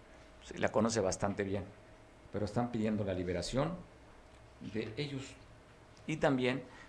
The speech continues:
hablando de, en este caso es un apoyo a la familia, pero apoyando y reforzando la seguridad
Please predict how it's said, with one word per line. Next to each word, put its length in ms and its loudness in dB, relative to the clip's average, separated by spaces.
hablando 580 4
de, 400 2
en 120 8
este 220 10
caso 180 12
es 80 -2
un 80 8
apoyo 300 8
a 40 8
la 80 6
familia, 460 8
pero 520 12
apoyando 600 12
y 40 12
reforzando 500 8
la 80 12
seguridad 640 10